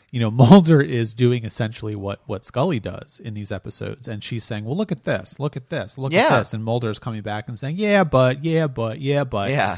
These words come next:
Speaker 1: So it, it's a reversal of that, which I like. You know, it's playing around with it a little bit, that, that kind of role that they t-, they have with each other.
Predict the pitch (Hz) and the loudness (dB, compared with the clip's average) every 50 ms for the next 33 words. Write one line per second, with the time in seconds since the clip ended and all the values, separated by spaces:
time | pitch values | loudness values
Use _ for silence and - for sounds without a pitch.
0 | - _ - - 202 190 185 180 165 175 - - 170 156 - - 160 143 - 156 | -8 _ 2 6 8 10 10 10 6 2 0 -2 -4 -4 -4 -6 -10 -6 -4 -2
1 | 139 135 123 110 123 139 165 - - 156 117 107 - - 95 95 - - - - | 0 0 0 0 0 -2 -2 -2 -4 -6 -8 -8 -8 -10 -12 -12 -12 -14 -12 -10
2 | 101 95 92 110 98 95 95 123 - _ 120 104 101 104 - - - - 120 113 | -10 -12 -12 -12 -16 -14 -14 -16 -14 _ -8 -6 -6 -6 -8 -10 -8 -6 -6 -6
3 | 113 104 95 98 92 95 95 - - - - 104 104 98 98 95 92 104 113 - | -6 -8 -10 -14 -14 -16 -16 -16 -16 -14 -14 -14 -12 -12 -14 -14 -16 -16 -18 -18
4 | 98 101 113 - 107 104 107 110 101 95 - - - 101 101 98 104 107 107 104 | -18 -18 -14 -12 -12 -12 -12 -12 -14 -16 -16 -14 -14 -14 -12 -12 -8 -4 -2 0
5 | 117 127 123 117 - - 98 95 - - - _ - 104 101 - 104 101 98 - | 0 0 0 -4 -8 -12 -12 -12 -14 -18 -18 _ -14 -12 -12 -12 -14 -16 -18 -20
6 | _ _ - 131 95 - 104 98 - - 98 92 - 98 107 127 | _ _ -10 -10 -8 -8 -10 -10 -8 -8 -8 -8 -8 -10 -10 -10